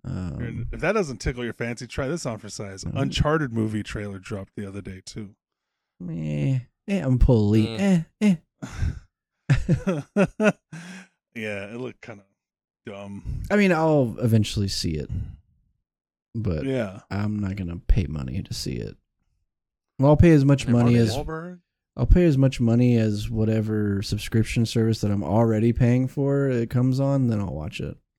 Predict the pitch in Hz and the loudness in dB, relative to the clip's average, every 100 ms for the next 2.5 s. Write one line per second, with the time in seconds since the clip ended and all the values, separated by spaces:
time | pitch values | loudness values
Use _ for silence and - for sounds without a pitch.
0 | _ _ _ _ _ _ _ _ _ _ | _ _ _ _ _ _ _ _ _ _
1 | _ - 113 113 170 180 139 - 90 80 | _ -12 -8 -6 -4 -4 -6 -8 -10 -8
2 | 85 85 85 85 - | -8 -8 -10 -12 -16